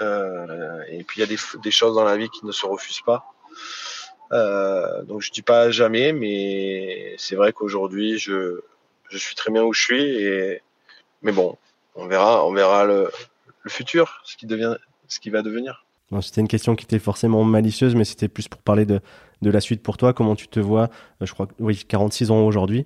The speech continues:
Speaker 2: Euh, comment tu te vois dans, dans cinq, dix ans ? Est-ce que ce sera toujours, euh, avec un ballon pas très loin ?
Speaker 1: Je pense que je resterai dans le football. Euh, maintenant, dans la direction que j'ai prise à ce jour, euh,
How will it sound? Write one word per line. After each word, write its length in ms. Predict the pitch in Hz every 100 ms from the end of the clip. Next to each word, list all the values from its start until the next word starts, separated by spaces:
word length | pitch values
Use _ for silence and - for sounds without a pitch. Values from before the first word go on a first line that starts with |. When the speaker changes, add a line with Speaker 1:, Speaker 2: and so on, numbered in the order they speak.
| - _ _ _
Speaker 2:
Euh, 520 | 92 92 90 87 87 90
comment 220 | - 101
tu 120 | 101 -
te 140 | 104
vois 200 | 92 107
dans, 340 | 101 90 92 - -
dans 120 | 87
cinq, 400 | - 113 117 -
dix 240 | 101 98 98
ans ? 140 | 120
Est-ce 100 | 127
que 60 | 101
ce 120 | 92
sera 180 | - 87
toujours, 360 | 95 95 90
euh, 120 | 87 90 _ - - - - _ -
avec 240 | 92 101
un 80 | 101
ballon 260 | 98 101 104
pas 120 | 101
très 140 | -
loin ? 180 | 117 147 - _ _ _ _ _ _ _ _ _
Speaker 1:
Je 140 | - - _
pense 220 | 147 151
que 100 | -
je 100 | 139
resterai 380 | 139 143 151 143
dans 80 | 147
le 60 | 143
football. 520 | - 147 170 156 117 - -
Euh, 580 | 113 113 110 110 107 107
maintenant, 680 | 110 110 117 113 127 135 147
dans 120 | 135
la 100 | 120
direction 460 | 117 127 127 - 127
que 80 | 120
j'ai 140 | 120
prise 380 | - - 131 127
à 100 | 117
ce 180 | - 120
jour, 480 | 113 143 156 147 - -
euh, 240 | 101 101